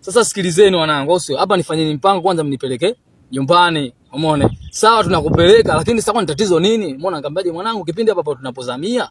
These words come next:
wewe mimi nilikuona, umeona, ukiwa unaenda chini. Baadaye nikawa, nikawa tena sikuoni tena. Yaani umenipotea ghafla, ni sikuoni." Umeona? Sasa nilivyokuwa sikuoni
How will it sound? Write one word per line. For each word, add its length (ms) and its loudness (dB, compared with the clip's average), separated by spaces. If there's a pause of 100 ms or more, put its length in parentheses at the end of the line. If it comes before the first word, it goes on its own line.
(240)
wewe 240 6
mimi 120 -2
nilikuona, 720 2 (220)
umeona, 220 -4
ukiwa 240 2
unaenda 460 2
chini. 380 -4 (260)
Baadaye 260 4
nikawa, 340 -6 (180)
nikawa 240 0
tena 180 2
sikuoni 380 -2
tena. 400 0 (720)
Yaani 180 6
umenipotea 680 4
ghafla, 380 2
ni 100 0
sikuoni." 580 2 (680)
Umeona? 360 -2 (340)
Sasa 220 0
nilivyokuwa 440 4
sikuoni 680 2